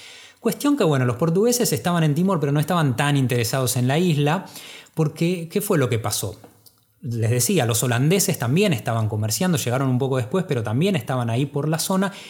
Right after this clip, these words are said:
y los holandeses tenían más poder en ese mo-, en ese momento, más poder militar, y tenían más presencia en el sudeste asiático, o al menos en, en Indonesia, en lo que hoy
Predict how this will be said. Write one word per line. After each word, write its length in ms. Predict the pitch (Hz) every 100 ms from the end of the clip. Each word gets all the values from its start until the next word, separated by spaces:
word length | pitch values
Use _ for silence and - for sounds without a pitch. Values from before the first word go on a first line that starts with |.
| -
y 80 | -
los 160 | 131 -
holandeses 500 | 135 165 226 165 -
tenían 300 | 120 170 175
más 280 | 156 190 -
poder 440 | - 160 160 131
en 100 | 120
ese 220 | 120 120
mo-, 260 | 107 123 143
en 140 | 113
ese 180 | 120 -
momento, 380 | 123 185 165 127
más 140 | 131
poder 300 | - 127 131
militar, 560 | 127 117 107 113 175 160
y 80 | 110
tenían 240 | 113 123
más 160 | 127 -
presencia 720 | - 110 175 165 123 123 117 - - -
en 160 | 117
el 80 | 120
sudeste 480 | 110 113 127 131 143
asiático, 640 | 127 - 175 160 139 127
o 160 | 160 110
al 80 | 107
menos 300 | 143 135 113
en, 160 | 104
en 120 | 104 104
Indonesia, 600 | 101 104 131 156 131 110
en 80 |
lo 80 | 104
que 160 | 113 131
hoy 180 | 131